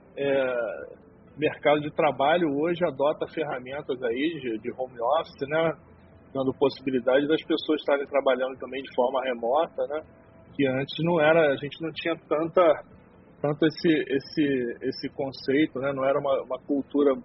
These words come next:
muito, é, popularizada, né? Mas hoje em dia, é, o ideal realmente, principalmente nesse momento em que a pandemia em curso,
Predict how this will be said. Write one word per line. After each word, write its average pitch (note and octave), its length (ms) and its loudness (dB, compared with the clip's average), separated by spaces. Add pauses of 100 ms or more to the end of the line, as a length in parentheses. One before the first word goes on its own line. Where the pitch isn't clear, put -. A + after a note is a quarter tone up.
(500)
muito, D3+ 500 0 (420)
é, A#2 380 0
popularizada, C#3 1000 2
né? D3 120 -2
Mas C3+ 220 -6 (160)
hoje C#3+ 260 0
em C#3 120 -8
dia, D#3+ 380 -2 (540)
é, C3+ 380 4
o C#3 120 4
ideal E3 460 6
realmente, F#3+ 520 -4
principalmente E3 540 -10
nesse D#3+ 240 -8
momento D3+ 360 -6
em D3 100 -6
que D3+ 140 -8 (760)
a - 160 -16
pandemia C#3+ 480 0
em C#3+ 60 -10
curso, F3 500 0